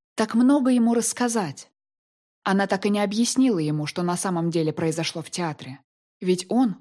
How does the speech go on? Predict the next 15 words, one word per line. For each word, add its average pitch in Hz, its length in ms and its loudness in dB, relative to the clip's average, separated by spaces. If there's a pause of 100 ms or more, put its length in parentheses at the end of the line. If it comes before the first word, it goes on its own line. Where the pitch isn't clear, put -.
увидев 185 420 0
рядом 170 260 2
с - 120 -2
ней 185 160 0
Натаниэля, 160 760 -2 (260)
наверняка 190 520 2
почувствовал 220 640 -2
себя 214 300 0
преданным, 156 680 -2 (200)
обманутым 170 840 -2 (140)
и 226 80 2
поэтому 220 540 0
отвернулся 175 680 -2
от - 180 -10
нее. 147 300 -4